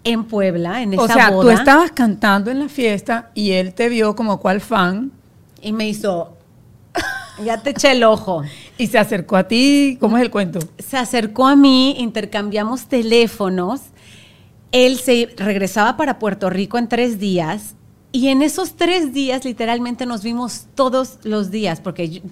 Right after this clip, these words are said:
Speaker 1: yo iba como que, ok, vi-, fue a la boda, ¿verdad?, de su prima a Puebla,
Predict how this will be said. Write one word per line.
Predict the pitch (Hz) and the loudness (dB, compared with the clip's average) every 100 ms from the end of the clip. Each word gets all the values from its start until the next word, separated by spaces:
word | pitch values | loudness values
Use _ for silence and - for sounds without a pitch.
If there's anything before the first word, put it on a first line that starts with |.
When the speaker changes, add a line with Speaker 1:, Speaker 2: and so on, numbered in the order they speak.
| 185 | -10
Speaker 1:
yo | 165 208 208 - - | -4 -4 -4 -14 -6
iba | 233 247 233 | -2 -2 -2
como | 247 220 | -2 -2
que, | 220 202 - | -2 -6 -4
ok, | - 247 285 285 208 | -2 0 2 2 2
vi-, | 170 175 214 | -4 -6 -6
fue | 208 226 202 | -4 0 2
a | |
la | 220 | 4
boda, | 262 262 226 311 | 4 4 6 4
¿verdad?, | 349 208 240 | 4 2 0
de | 254 | 0
su | - 175 | -4 -4
prima | 196 180 196 254 | -2 0 -2 -4
a | 185 | -4
Puebla, | 180 170 202 | -4 -2 -4